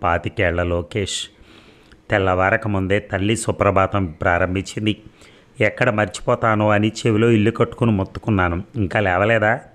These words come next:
ఇవాళ మనం పెళ్లి చూపులకు వెళ్తున్నాం, లేరా లోగి" అని చెప్పని. "నా పెళ్ళికి ఇప్పుడు ఏం తొందర వచ్చింది?"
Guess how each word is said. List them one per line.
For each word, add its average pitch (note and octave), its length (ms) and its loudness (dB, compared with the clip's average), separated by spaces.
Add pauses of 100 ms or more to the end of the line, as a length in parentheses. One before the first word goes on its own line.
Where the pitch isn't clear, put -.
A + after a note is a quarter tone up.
ఇవాళ G2 280 2
మనం G2 220 0
పెళ్లి G#2+ 380 0
చూపులకు A#2 280 0
వెళ్తున్నాం, G#2 440 0 (580)
లేరా G2 420 2
లోగి" F#2+ 600 -2 (920)
అని F#2 100 -2 (120)
చెప్పని. F2 420 -6 (1800)
"నా F#2+ 200 2
పెళ్ళికి A#2 400 -2
ఇప్పుడు A#2+ 200 0
ఏం A2+ 160 2
తొందర G#2+ 340 2
వచ్చింది?" A2 580 0